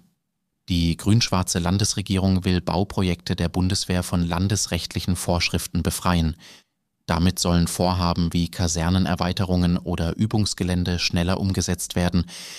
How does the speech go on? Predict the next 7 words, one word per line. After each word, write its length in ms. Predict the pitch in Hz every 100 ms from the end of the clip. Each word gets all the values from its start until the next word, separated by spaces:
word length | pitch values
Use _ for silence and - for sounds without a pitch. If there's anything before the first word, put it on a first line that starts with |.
| - -
weil 220 | 85 82
bisher 300 | 92 - 85
lange 320 | 85 90 90
Genehmigungsverfahren 1120 | 92 87 90 92 87 - - 85 85 82 82
den 180 | 85 82
Fortschritt 560 | - 87 87 - 90 -
verzögern. 680 | 90 - 90 87 80 78